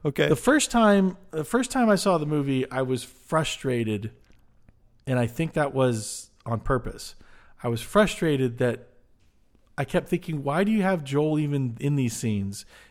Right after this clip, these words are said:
Speaker 2: if he's not going to eventually step up and, like, assist, like, and, and defy Oscar's, um,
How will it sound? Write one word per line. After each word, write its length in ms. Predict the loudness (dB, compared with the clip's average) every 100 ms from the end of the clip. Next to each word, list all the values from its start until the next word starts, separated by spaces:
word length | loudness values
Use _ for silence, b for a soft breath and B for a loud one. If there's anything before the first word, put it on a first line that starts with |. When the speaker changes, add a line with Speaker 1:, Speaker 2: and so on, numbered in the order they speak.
| b
Speaker 2:
if 140 | -6
he's 180 | -4 -2
not 240 | -2 -4
going 220 | -2 -2 -2
to 160 | -2
eventually 460 | -2 -2 -2 -2 -6
step 360 | -4 -2 -2 0
up 280 | -2 -4 -14 -8
and, 180 | -6 -4
like, 320 | -4 -8 -14 _ _ _ _ _ _ _
assist, 720 | -6 -4 -4 -6 -8 -14 -16 -20 -20 _ _ _ -20 _ _
like, 220 | -2 0 0
and, 120 | -4 -2
and 220 | 0 0
defy 540 | -2 0 2 2 2 0
Oscar's, 840 | -2 -6 -8 -6 -4 -4 -8 -16 -20 _ _ _ _ _ _ _ -8
um, 420 | -6 -6 -8 -10